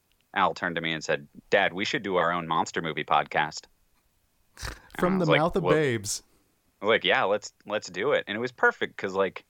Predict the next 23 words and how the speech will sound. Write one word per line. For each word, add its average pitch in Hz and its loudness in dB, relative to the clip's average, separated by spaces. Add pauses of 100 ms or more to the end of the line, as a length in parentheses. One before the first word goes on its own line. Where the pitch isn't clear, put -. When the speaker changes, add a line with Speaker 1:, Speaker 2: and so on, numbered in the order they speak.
(460)
Speaker 1:
at 123 -2
that 139 4
age, 98 0 (440)
you 98 -8
know, 87 -4
we 90 -2
were 87 0
working 120 0
really 98 2
hard 92 2
with 87 -2
him 87 -2
to 73 2 (720)
sort 101 0
of 82 -4
teach - -4
regimentation 87 0
and 80 -6
get 87 -2
him 87 -2
into 87 -4
routines 87 -4
and, 78 -4